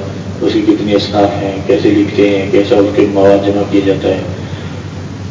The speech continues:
اس کا ابتدائیہ کیسے ہوتا ہے، اختتام کیسے ہوتا ہے، خود مقصد کے اندر جو اصل ہوتا ہوتا ہے اس کے اندر کیا لکھنا ہے، یہ چیز ان کو سکھاتے ہیں، مشق کراتے ہیں پھر ان کی۔ پھر ابھی،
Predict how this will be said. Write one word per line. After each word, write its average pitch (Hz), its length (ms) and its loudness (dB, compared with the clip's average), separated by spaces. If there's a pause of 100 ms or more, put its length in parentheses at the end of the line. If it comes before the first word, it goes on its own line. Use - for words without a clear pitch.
(180)
اس - 120 -8
کا 120 80 6
ابتدائیہ 107 600 6
کیسے 104 180 4
ہوتا 101 260 6
ہے، 101 60 8
اختتام 101 680 4
کیسے 101 220 4
ہوتا 98 260 6
ہے، 98 180 8 (640)
خود 349 220 8
مقصد - 580 4
کے 107 80 4
اندر 101 200 2
جو 101 160 6 (600)
اصل 113 280 2
ہوتا 98 240 4
ہوتا 98 260 2
ہے 101 40 8
اس 101 120 4
کے 110 80 0
اندر 104 160 2
کیا 104 160 4
لکھنا 101 320 2
ہے، 98 120 -2 (920)
یہ 127 200 8
چیز 127 160 8
ان 120 140 6
کو 113 80 6
سکھاتے - 440 0
ہیں، - 100 -4 (120)
مشق 104 200 -2
کراتے 101 340 2
ہیں 101 80 -2
پھر - 80 0
ان 95 180 -6
کی۔ 101 60 -6 (2000)
پھر 165 300 8
ابھی، 165 580 10